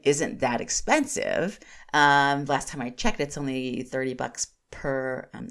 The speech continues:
item. But do you wanna, you know, keep up with all these things if they're going to be changing frequently? Um, and if you wouldn't go after someone if they used it. So,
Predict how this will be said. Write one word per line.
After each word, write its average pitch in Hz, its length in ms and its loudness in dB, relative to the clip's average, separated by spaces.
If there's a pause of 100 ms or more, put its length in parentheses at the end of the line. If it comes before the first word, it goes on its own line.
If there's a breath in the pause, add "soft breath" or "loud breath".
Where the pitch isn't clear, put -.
item. 143 600 2 (640 loud breath)
But 196 340 12
do 185 120 4
you 170 180 2
wanna, 147 640 2 (240)
you 151 80 0
know, 127 120 0
keep 143 240 4
up 135 160 0
with - 140 -4
all 98 160 -2
these - 180 -6
things - 480 -8
if 151 140 -2
they're 139 120 -2
going 127 180 0
to 127 40 0
be 123 80 2
changing 120 440 -2
frequently? - 640 -12 (260 soft breath)
Um, 131 560 4
and 147 320 6
if 139 360 2 (140)
you 147 220 0
wouldn't 139 800 4 (360)
go 139 220 4
after 139 380 2
someone 120 640 -2
if - 240 -10
they 160 100 -2
used 196 460 0
it. 104 180 -4 (220)
So, 135 580 6